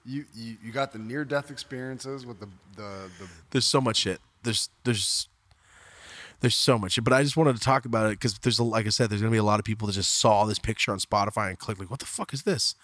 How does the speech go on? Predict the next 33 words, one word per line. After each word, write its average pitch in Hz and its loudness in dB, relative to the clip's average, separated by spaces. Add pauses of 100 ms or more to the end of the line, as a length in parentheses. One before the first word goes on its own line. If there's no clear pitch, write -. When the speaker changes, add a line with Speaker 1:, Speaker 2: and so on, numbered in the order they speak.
(480)
Speaker 2:
This 196 -6
is 170 0
for - -4
you 165 -2
guys. - -8 (380)
For - -2
all 131 4
the 143 2
other 139 0
fans, 139 -2
they - 0
probably 139 -2
heard, 117 0 (140)
they 120 -4
probably 190 0
heard 131 2
this. - -4 (720)
But, 107 4
um, 98 -2 (180)
<clears throat> - -20
let's - -6
go 160 6
with, 151 4
uh, 123 6 (1700)
let's - -18
go 139 0
with 131 4
the 113 -4
good 135 6
old, 123 6 (280)
you 156 4
know 175 6
what? 226 4